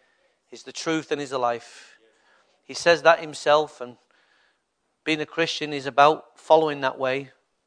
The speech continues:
holding to that truth, and becoming that life. That's what makes us believers.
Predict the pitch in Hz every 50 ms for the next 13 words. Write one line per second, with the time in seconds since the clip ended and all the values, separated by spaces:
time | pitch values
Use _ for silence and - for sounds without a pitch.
0 | _ _ _ - - 165 170 165 160 151 135 - 151 131 135 131 - - - 135
1 | 131 127 127 - - - - - _ _ _ _ _ _ _ _ _ _ _ _
2 | _ _ _ _ - 139 135 139 135 - - 160 147 139 135 135 131 131 131 127
3 | 120 110 - - - - - _ _ _ _ _ _ _ _ _ _ _ _ _
4 | _ _ _ _ _ _ - 123 - - 147 147 143 147 156 147 - - 143 127
5 | 123 135 135 135 135 131 117 113 117 110 - - -